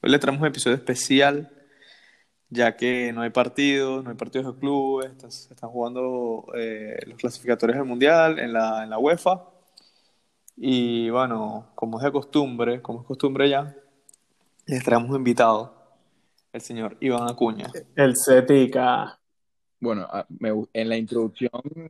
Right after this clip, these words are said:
Speaker 3: dijeron tridente y me sentí
Speaker 1: Pero
Speaker 2: No,
Speaker 1: que
Speaker 2: pero
Speaker 1: somos
Speaker 2: tú,
Speaker 1: nosotros.
Speaker 2: tú vienes aquí
Speaker 3: rechazado, pero no.
Speaker 2: Sí, claro.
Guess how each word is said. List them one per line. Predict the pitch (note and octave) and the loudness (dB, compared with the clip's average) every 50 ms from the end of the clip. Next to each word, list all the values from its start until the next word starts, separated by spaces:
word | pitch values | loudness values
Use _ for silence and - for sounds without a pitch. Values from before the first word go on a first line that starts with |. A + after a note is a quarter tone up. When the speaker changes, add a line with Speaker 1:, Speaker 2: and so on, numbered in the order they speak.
| - D3 - - _ _ _ | -18 -20 -20 -20 _ _ _
Speaker 3:
dijeron | - C#3 C3 C3 C3 D3 D#3 D3+ | 0 2 4 4 2 2 0 0
tridente | - C#3 C3 B2 B2+ C3 C#3 D3+ D3+ F3 | 2 0 2 0 0 -2 -4 -4 -6 -6
y | F3+ | -6
me | F3 D#3 C3 | -6 -8 -10
sentí | - A2+ A2+ A2 G#2+ A2+ A#2 A#2 A#2+ B2 B2 C3 C3+ C#3 C#3 C#3 C3+ B2 A2+ | -10 -10 -10 -10 -8 -6 -6 -6 -6 -6 -8 -8 -8 -8 -8 -6 -6 -4 -4
Speaker 1:
Pero | - - A2+ | -2 -2 -2
Speaker 2:
No, | A2+ | 0
Speaker 1:
que | A2+ | 0
Speaker 2:
pero | A2+ C#3 C3 | 2 2 2
Speaker 1:
somos | A#2+ A#2+ B2+ | 2 0 0
Speaker 2:
tú, | C3 | 0
Speaker 1:
nosotros. | C3 B2+ - B2+ B2 B2 - - | 0 0 0 0 -2 -2 -6 -8
Speaker 2:
tú | - B2+ B2 | -4 -2 0
vienes | B2 A#2+ B2 B2+ | 0 0 0 2
aquí | C#3 C3+ C3 C3+ C3 C3 C3 C3+ C3+ C#3+ C#3+ C#3+ C#3+ C#3+ C#3+ D3 D#3 D#3 D#3 D3 - _ _ _ | 2 2 2 4 4 4 6 6 6 6 6 4 4 4 2 2 0 -4 -6 -10 -14 _ _ _
Speaker 3:
rechazado, | - A#2+ A2 G#2 - A2 A2+ A2+ A#2+ A2 A2 A2 | -4 -4 -4 -2 -4 -6 -4 -4 -4 -4 -4 -6
pero | A2+ - - _ G#2+ _ _ _ | -8 -12 -18 _ -20 _ _ _
no. | - G#3+ - _ _ _ _ G#3 - C#3 C3+ | -18 -18 -18 _ _ _ _ -20 -20 -16 -14
Speaker 2:
Sí, | - - - | -14 -14 -8
claro. | - - A#2+ B2 B2+ D3 C#3+ C#3 | -6 -4 -2 -2 -2 -2 -4 -4